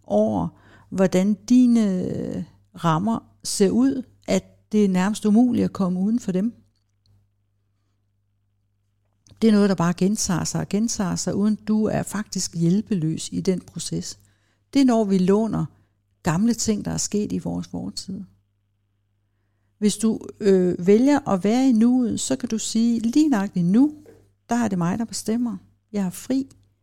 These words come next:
og jeg vil bruge mit mod til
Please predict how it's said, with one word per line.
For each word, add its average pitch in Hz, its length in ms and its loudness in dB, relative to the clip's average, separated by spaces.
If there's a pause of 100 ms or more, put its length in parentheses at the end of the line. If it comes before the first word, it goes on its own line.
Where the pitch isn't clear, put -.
(560)
og 214 120 0
jeg 202 120 2
vil 202 100 2
bruge 226 220 -2
mit 226 220 -2
mod 240 260 0 (1300)
til 208 380 0